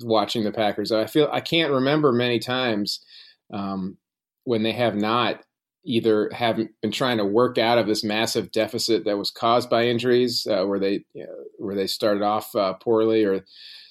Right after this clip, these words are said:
or had a midseason slump because of them, or that they're just somehow finding ways, uh, to, to navigate it, uh, from the start. And so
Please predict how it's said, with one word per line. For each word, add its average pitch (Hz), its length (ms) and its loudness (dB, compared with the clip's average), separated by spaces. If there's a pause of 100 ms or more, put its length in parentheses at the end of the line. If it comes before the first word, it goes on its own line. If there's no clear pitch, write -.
(140)
or 90 440 -2
had 95 200 -2
a 90 40 0
midseason 101 540 -2
slump 113 380 -2
because 110 340 -2
of 110 80 0
them, 117 400 0
or 113 300 4
that 107 200 0
they're 104 140 2
just 110 260 2
somehow 110 440 0
finding 107 440 -2
ways, 107 600 0
uh, 101 320 -2
to, - 180 -6
to 110 140 -6
navigate 101 760 -2
it, 113 60 -2
uh, 85 260 0
from 104 140 -6
the 90 60 -6
start. 104 460 0
And 101 120 -8
so 104 340 0